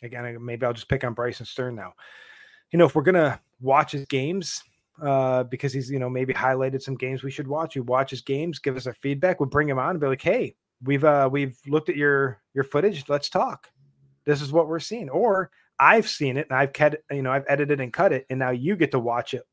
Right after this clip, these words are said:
live because, again, I'm gonna condense, like, let's say I get sixteen videos from his first game.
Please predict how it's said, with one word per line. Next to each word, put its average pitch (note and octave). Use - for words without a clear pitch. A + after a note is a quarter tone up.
live C3
because, B2+
again, C3
I'm E3
gonna C#3+
condense, C3
like, A2+
let's C#3
say C#3+
I C3
get C3
sixteen D3+
videos B2+
from C3
his A#2
first -
game. A#2